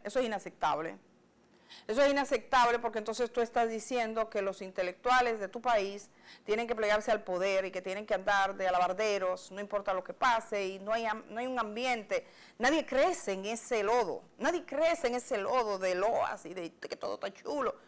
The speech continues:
No, eso no es bueno, eso no es bueno para la democracia.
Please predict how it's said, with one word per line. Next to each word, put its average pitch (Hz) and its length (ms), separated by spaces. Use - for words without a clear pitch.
No, 226 420
eso 294 180
no 277 240
es 277 240
bueno, 208 400
eso 247 180
no 294 80
es 277 60
bueno 262 240
para 220 180
la 196 100
democracia. 170 680